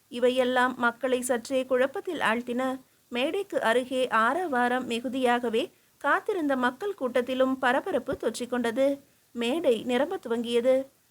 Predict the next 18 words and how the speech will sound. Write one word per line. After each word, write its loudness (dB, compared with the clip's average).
நித்திலனுக்கு 0
ஏனோ 0
விபரீதம் 0
ஒன்று 0
நடக்கப் -2
போவதாக 2
மெல்ல 0
மனதில் -2
தோன்ற 0
துவங்கியது. 2
"ஏற்றமிகு 0
ஏனாதி, 0
சோழ 2
தளபதி -2
மாராயன் 2
அருண்மொழி 0
வாழ்க 2
வாழ்க! 0